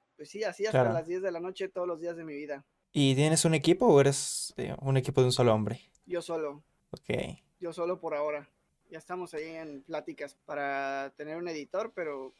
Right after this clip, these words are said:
Speaker 1: todavía se ve lejos.
Speaker 2: Ok, ok. ¿Qué recomendaciones le darías a algún, a las personas que dicen, "Es que yo quiero ser influencer, veo a,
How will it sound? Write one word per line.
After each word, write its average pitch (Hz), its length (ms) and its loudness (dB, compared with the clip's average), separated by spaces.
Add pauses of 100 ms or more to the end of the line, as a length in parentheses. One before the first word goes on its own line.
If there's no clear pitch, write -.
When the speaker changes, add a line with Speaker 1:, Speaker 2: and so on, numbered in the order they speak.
(160)
Speaker 1:
todavía 156 640 -6
se 156 280 -4
ve 156 60 -4
lejos. 147 580 -8
Speaker 2:
Ok, - 200 -4 (240)
ok. 143 120 -10 (560)
¿Qué 185 100 8
recomendaciones 156 680 6
le 135 120 10
darías 120 280 8
a 143 60 10
algún, 127 380 6
a 120 100 6
las 110 160 4
personas 131 380 4
que - 80 -2
dicen, 127 200 0
"Es 165 100 2
que 190 100 10
yo 175 140 6
quiero 165 220 4
ser 156 180 4
influencer, 131 500 2
veo 147 220 8
a, 117 540 6